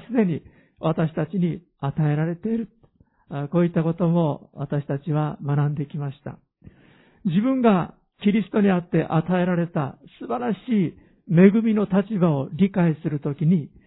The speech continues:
私たちのクリスチャンとしての歩みというものが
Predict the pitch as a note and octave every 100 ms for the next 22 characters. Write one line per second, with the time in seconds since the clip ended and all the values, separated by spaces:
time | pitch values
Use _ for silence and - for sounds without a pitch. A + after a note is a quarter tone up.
0 | _ _ _ D#3+ F3+ A#3 - A#3+ A3+ G3+
1 | - A#3+ C4+ - A#3+ A#3+ B3+ A#3+ - C4
2 | A3 - - _ _ D#3 F#3+ A3 A#3+ C4
3 | - B3+ A3+ A3+ A3 A#3 G#3 G#3 D3